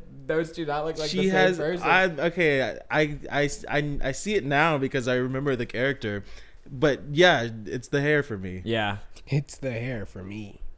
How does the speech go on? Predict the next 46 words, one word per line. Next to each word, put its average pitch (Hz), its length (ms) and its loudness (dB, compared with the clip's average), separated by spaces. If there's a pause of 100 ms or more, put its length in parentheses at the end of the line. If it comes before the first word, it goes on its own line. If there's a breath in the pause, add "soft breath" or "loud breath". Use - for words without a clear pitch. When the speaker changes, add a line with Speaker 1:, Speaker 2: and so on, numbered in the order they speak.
Speaker 2:
<laughs> - 880 6 (380 loud breath)
Speaker 1:
So - 120 -14
that, 120 240 -6
I, 131 260 2
I 113 80 -2
made 135 220 2
that 127 80 2
discovery 117 460 0
Speaker 2:
Wow. 151 520 -6
Speaker 1:
last 143 400 0
night. 135 220 -4
Speaker 2:
She 95 180 -2
is 156 300 2
a 139 80 -2
main 101 240 -4
character. 98 200 -2
Speaker 1:
Last 135 320 0
night. 147 360 -2 (500)
Because, 143 360 -2
and, 147 300 -10
and, 165 140 -4
like, 175 140 -2
I - 20 -4
can't 214 200 -4
even 202 100 -2
remember. 180 440 -2
I 127 160 -2
was 170 120 -2
watching, 185 260 -4
like, 147 160 -4
some 151 360 -6
animated 123 500 -2
show, 98 500 -4
and 110 160 -8
I 120 60 -2
was 120 80 -2
just 127 160 -6
going 120 160 -4
through 120 120 -4
the 107 80 -6
cast 113 380 -4
list, 85 300 -8 (260 soft breath)
and 110 100 -8
I 117 100 -6
just 123 180 -10
saw 120 400 -2